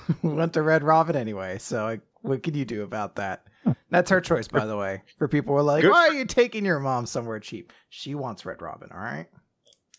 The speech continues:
Speaker 2: Good for people who like Red Robin. I don't like Red Robin, but
Speaker 1: No, not
Speaker 2: hey.
Speaker 1: particularly. But, Nick, uh, I need to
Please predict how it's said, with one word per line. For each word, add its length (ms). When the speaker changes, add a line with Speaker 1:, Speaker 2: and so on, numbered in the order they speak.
Speaker 2:
Good 220
for 160
people 460
who 180
like 280
Red 160
Robin. 480
I 100
don't 160
like 160
Red 320
Robin, 340
but 200
Speaker 1:
No, 260
not 160
Speaker 2:
hey. 220
Speaker 1:
particularly. 340
But, 360
Nick, 320
uh, 140
I 80
need 140
to 60